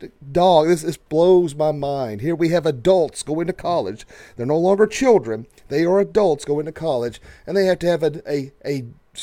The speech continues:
<laughs> a stress dog to go pet. When they're feeling too stressed, they have a dog there they, they can go and pet. What a generation of weenies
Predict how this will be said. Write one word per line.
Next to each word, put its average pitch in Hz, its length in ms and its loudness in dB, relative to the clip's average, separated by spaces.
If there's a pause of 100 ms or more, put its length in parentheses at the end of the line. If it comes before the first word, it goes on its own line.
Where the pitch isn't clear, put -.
(480)
<laughs> - 0 -
a 143 80 -6
stress 185 560 -4
dog 113 480 -4 (280)
to 151 80 -4
go 151 140 2
pet. 147 480 -6 (240)
When 131 120 -8
they're 147 100 0
feeling 180 260 0
too 202 180 -8
stressed, 185 440 0
they 147 100 -2
have 143 180 2
a 175 60 2
dog 165 400 6
there 107 180 0
they, 127 220 0
they 123 180 -2
can 117 120 -8
go 123 160 0
and 143 180 -12
pet. 139 380 -6 (460)
What 262 220 2
a 123 220 -2 (840)
generation 247 640 2
of 180 140 -4
weenies 175 920 0